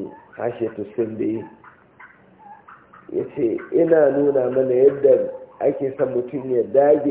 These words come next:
ina ce da yin addu'a." Annabi sallallahu alaihi wa alihi wa sallam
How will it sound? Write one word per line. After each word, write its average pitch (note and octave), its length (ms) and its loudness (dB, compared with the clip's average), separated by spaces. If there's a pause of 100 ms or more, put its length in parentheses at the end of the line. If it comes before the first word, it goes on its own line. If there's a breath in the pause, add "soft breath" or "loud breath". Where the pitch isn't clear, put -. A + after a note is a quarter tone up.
(160)
ina C#3 400 4
ce C3 160 -2
da A#2 80 0
yin A2 180 -2
addu'a." - 320 -10 (1600)
Annabi B2 340 0
sallallahu A#2+ 640 2
alaihi A2 380 -2
wa F#2+ 160 -2
alihi A2 340 -2
wa G#2 140 -10
sallam A2 340 -2